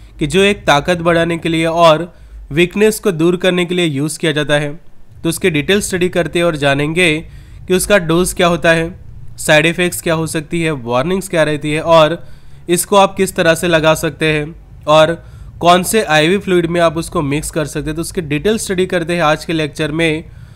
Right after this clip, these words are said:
और जानते हैं न्यूरोकाइंट गोल्ड इंजेक्शन के बारे में। तो expert lecture by Amar sir, assistant professor and founder of Pharmarox। Thank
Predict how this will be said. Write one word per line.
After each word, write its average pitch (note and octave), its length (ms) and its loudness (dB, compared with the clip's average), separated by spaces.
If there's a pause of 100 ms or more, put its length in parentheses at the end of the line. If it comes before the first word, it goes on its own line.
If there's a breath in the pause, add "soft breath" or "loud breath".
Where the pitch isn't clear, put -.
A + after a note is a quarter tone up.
(240 loud breath)
और G#3 180 6
जानते E3 420 2
हैं E3 200 0
न्यूरोकाइंट E3 680 -2
गोल्ड D3 260 -2
इंजेक्शन D3+ 440 -4
के D3 120 -6
बारे C#3 260 -2
में। D3 240 -4 (520)
तो E3+ 120 2
expert G3 260 -2
lecture D#3 400 -2
by A#2+ 160 0
Amar D#3 160 -2
sir, E3+ 340 -2 (560 soft breath)
assistant G3+ 480 0
professor F3 400 0
and E3 200 -4
founder D3 300 0
of G3+ 100 -4
Pharmarox। B2+ 580 -2
Thank F3+ 180 -2